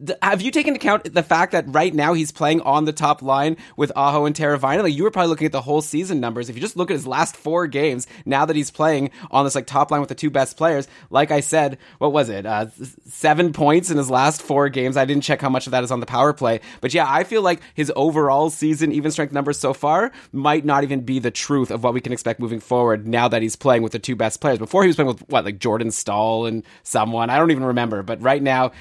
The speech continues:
he's got the primo deploymento, and he's cashing in big time. So,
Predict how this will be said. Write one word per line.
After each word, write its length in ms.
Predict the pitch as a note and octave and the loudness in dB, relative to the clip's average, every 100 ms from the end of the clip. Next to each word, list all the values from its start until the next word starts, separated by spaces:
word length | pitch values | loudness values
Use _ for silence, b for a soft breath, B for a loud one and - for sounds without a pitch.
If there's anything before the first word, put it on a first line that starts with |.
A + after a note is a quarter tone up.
| B | B
he's 160 | C3+ | -4
got 160 | B2 B2 | -2 -2
the 120 | A2+ - - | -4 -14 -4
primo 360 | G3+ B3+ A#3 | 0 2 2
deploymento, 880 | F3 E3+ F3 D#3+ C#3+ C3+ C3 C#3 C3+ B B | 2 -2 2 2 2 0 2 2 0 B B
and 120 | A2 | -6
he's 140 | A#2+ - | -6 -4
cashing 380 | C#3 B2+ - C3 | 0 0 0 -4
in 120 | A#2 | -4
big 200 | A#2 G#2 | -6 -6
time. 240 | A#2+ G#2+ | -6 -4
So, 220 | A2 A2 | -2 -2